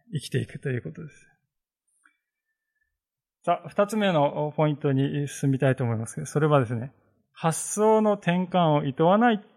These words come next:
ということですね。発想の転換ということの大事さであります。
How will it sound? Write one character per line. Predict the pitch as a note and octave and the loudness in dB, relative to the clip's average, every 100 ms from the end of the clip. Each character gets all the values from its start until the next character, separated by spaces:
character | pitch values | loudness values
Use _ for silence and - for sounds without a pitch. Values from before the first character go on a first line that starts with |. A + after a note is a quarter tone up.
| _ | _
と | D3 | -2
い | A#2+ | -2
う | |
こ | G#2+ D#3 | -4 -12
と | E2 | -14
で | |
す | - D#3+ | -6 -4
ね。 | F#3 _ _ _ _ _ _ _ _ _ _ _ _ _ - - | -4 _ _ _ _ _ _ _ _ _ _ _ _ _ -20 -16
発 | C#3+ - | -12 -6
想 | F3 F#3+ | -2 -2
の | |
転 | F#3 F3 F3+ | -2 -2 -2
換 | F3+ F#3 F3+ | 0 -2 -4
と | F3 | -4
い | D#3+ | -4
う | |
こ | D#3 | -6
と | D3 C#3+ - _ _ _ _ - | -6 -6 -6 _ _ _ _ -10
の | C#3+ | -4
大 | D3+ D3 | -2 -2
事 | C#3 | -4
さ | - | -4
で | C3 | -4
あ | A#2+ | -4
り | G#2+ | -6
ま | G2 | -16
す。 | - | -20